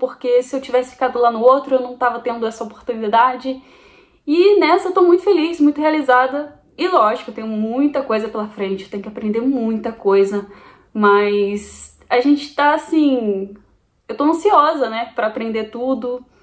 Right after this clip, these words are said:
e mesmo depois de aprender tudo, aprender mais ainda, porque é assim, constante aprendizado. Mas é isso, gente, corre atrás, a gente vê muito brasileiro com estudo aqui,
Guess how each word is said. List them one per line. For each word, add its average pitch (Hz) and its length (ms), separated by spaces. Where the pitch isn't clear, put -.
e 208 300
mesmo 262 300
depois 240 360
de 220 80
aprender 220 460
tudo, 226 220
aprender 214 320
mais 233 420
ainda, 262 380
porque - 300
é 370 60
assim, 269 580
constante 262 500
aprendizado. 285 680
Mas 233 160
é 349 120
isso, 269 280
gente, 202 340
corre 277 320
atrás, 226 480
a 233 40
gente 233 280
vê 254 140
muito 277 300
brasileiro 285 480
com 285 100
estudo 294 420
aqui, 285 480